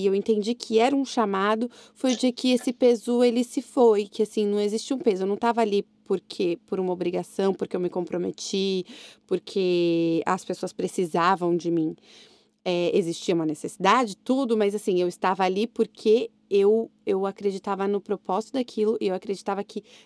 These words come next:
Deus tinha me colocado ali, é, é, e que Deus tinha muito mais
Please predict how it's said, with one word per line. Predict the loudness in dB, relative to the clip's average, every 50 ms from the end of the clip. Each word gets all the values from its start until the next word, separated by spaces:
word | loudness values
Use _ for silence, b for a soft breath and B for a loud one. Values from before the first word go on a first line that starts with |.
| b b
Deus | 4 6 6 8 6 4 2 -2
tinha | -4 -2 0 0 2
me | 2 0
colocado | 0 -2 -2 -2 -2 -2 -2 -2 0 0
ali, | 0 0 0 0 -2 -2 -4 b b b b b b
é, | -6 -4 -2 -2 -2 -2 -2 -2 -4 -4 -4 -6 -6 -8 -6
é, | -6 -6 -6 -4 -4 -4 -4
e | -6 -6
que | -6 -2
Deus | 2 2 2 2
tinha | 2 4 4 4 6
muito | 6 6 4 4 4 4 4
mais | 4 4 4 2 2 0 0 -2 -6 -14